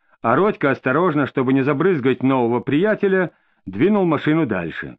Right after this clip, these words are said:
Рядом из щейной доносились голоса и тянуло теплом.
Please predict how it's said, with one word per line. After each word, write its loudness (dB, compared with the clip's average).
Рядом 2
из -2
щейной 0
доносились 0
голоса 0
и 2
тянуло 2
теплом. -4